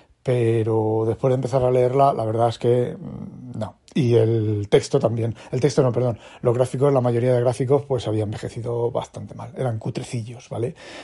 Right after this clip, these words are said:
Lo que pasa que yo, como, como crío, pues no me daba cuenta de aquello. Yo veía esas naves espaciales, esas batallas.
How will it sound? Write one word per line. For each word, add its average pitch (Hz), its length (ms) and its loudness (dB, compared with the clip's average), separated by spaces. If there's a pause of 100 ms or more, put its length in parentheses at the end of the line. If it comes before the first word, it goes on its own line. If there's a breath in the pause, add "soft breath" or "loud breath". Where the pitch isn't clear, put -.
(120)
Lo 117 80 0
que 117 80 2
pasa 123 240 2
que 123 100 0
yo, 135 240 2
como, 110 500 -2
como 113 220 -2
crío, 143 400 4 (460 loud breath)
pues 110 260 -2
no 120 80 2
me 113 100 2
daba 101 200 -2
cuenta 110 220 -4
de 110 80 -6
aquello. 113 200 -2
Yo 107 80 -4
veía 110 200 -2
esas 101 180 -6
naves 101 240 -6
espaciales, 107 600 -8
esas 104 200 -8
batallas. 110 680 -6